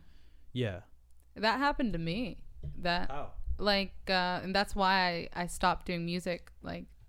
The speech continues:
Speaker 2: during high school and middle school, is because they expected me to make a lot of money, and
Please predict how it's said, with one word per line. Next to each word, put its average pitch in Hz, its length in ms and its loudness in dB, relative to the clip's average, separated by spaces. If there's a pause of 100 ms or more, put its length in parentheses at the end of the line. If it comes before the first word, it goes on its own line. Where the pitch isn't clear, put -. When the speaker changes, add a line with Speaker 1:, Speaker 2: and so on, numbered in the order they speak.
(120)
Speaker 2:
during 180 300 -6
high 175 220 -6
school 175 460 -8
and 175 280 -8
middle 175 200 0
school, 175 500 -2 (380)
is 190 120 -4
because 175 680 -2 (140)
they 175 540 -2 (520)
expected 180 600 -6
me 170 120 -4
to 170 80 -2
make 170 400 -6
a 175 80 -6
lot 170 220 -2
of 170 80 -8
money, 175 440 -6 (200)
and 170 480 -6